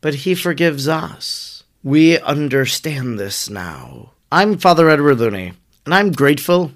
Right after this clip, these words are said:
that you have listened to today's reading from the Mystical City of God. I hope that you'll tune in again tomorrow as we continue to make our way through this spiritual classic. Until then, may God bless you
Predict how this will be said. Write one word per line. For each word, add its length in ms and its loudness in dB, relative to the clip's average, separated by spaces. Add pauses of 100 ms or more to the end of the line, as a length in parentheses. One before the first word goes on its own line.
(120)
that 160 2
you 120 4
have 160 2
listened 760 0
to 160 -4
today's 480 2
reading 480 0
from 140 -6
the 80 0
Mystical 340 -2
City 260 -2
of 140 -4
God. 420 -2 (600)
I 180 2
hope 240 2
that 220 4
you'll 440 4 (280)
tune 240 2
in 100 2
again 300 2
tomorrow 680 0 (300)
as 160 -4
we 100 4
continue 440 2
to 120 0
make 260 0
our 180 4
way 280 4
through 180 0
this 220 2
spiritual 420 -2
classic. 680 -6 (480)
Until 340 0
then, 420 -2 (280)
may 160 0
God 280 2
bless 300 0
you 220 -8